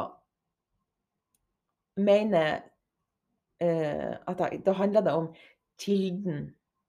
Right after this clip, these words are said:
til den impulsen du får. Så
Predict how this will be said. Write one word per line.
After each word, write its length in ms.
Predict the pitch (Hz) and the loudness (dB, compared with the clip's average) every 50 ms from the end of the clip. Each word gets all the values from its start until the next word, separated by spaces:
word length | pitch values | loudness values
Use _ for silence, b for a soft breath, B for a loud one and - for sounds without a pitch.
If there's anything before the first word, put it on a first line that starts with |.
| _ _ _ _ _ _ _ _ _ - | _ _ _ _ _ _ _ _ _ -2
til 240 | - 190 170 160 160 156 | 2 4 4 4 4 0
den 180 | 151 156 151 - | -2 -2 -4 -6
impulsen 580 | 170 170 165 - - 156 151 147 - - 147 147 | -6 -8 -6 -4 -4 -4 -4 -6 -8 -10 -10 -10
du 60 | 151 - | -12 -8
får. 320 | - - 143 135 - - - _ _ _ _ _ _ _ _ _ _ _ _ _ _ _ _ _ _ _ _ _ _ _ _ _ _ _ _ b b b b b b b b b b b b b b b b _ _ _ _ _ _ _ _ | -4 -2 -2 -2 -4 -6 -14 _ _ _ _ _ _ _ _ _ _ _ _ _ _ _ _ _ _ _ _ _ _ _ _ _ _ _ _ b b b b b b b b b b b b b b b b _ _ _ _ _ _ _ _
Så 240 | - - 233 202 | -2 4 6 6